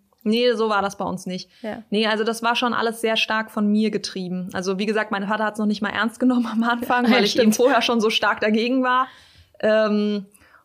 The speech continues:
Speaker 1: und genau, und dann hatte ich eben auch mit ihr darüber gesprochen und also das ging alles schon sehr stark von mir aus dann.
Speaker 2: Ja.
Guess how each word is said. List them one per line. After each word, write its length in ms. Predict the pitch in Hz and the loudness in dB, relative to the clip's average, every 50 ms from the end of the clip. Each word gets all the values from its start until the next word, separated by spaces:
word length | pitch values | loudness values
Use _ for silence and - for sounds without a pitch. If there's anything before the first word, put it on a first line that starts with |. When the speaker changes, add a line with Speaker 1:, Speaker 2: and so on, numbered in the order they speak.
| _ _ | _ _
Speaker 1:
und 640 | - 202 208 208 208 202 202 202 196 - - - - | 0 2 2 2 2 2 2 0 -2 -4 -6 -6 -4
genau, 340 | 202 196 190 185 175 175 175 | -2 0 2 2 2 2 2
und 80 | 185 | 0
dann 160 | 190 185 196 202 | 0 -2 -2 -2
hatte 140 | 202 196 | -2 -4
ich 100 | 190 - | -4 -4
eben 160 | - 190 190 - | -2 -2 0 0
auch 120 | 196 190 | 0 -2
mit 120 | 208 196 | -2 -2
ihr 100 | 196 214 | 0 0
darüber 360 | 214 220 202 208 202 202 202 190 | 0 0 0 -2 -2 -2 -2 -4
gesprochen 640 | 196 190 - - 196 196 196 196 202 196 190 185 | -4 -6 -6 -4 -2 -2 -2 -2 -2 -2 -4 -4
und 260 | 180 185 180 180 196 - | -4 -4 -6 -8 -8 -8
also 220 | - 185 185 185 | -6 -6 -6 -6
das 280 | 180 185 185 - - - | -6 -8 -12 -12 -14 -8
ging 260 | - 202 196 190 196 - | -4 -4 -4 -2 -2 -4
alles 180 | 180 185 190 - | -4 -4 -4 -6
schon 160 | - 190 190 | -6 -6 -6
sehr 140 | 185 185 190 | -6 -6 -6
stark 280 | - - - - 202 - | -6 -6 -6 -6 -6 -6
von 160 | - 196 196 | -4 -4 -2
mir 240 | 196 202 202 - - | -2 -2 -4 -6 -6
aus 220 | - 202 - - | -8 -8 -10 -10
dann. 220 | - - 214 202 - | -10 -10 -10 -10 -8
Speaker 2:
Ja. 220 | 262 240 233 226 | -8 -8 -8 -10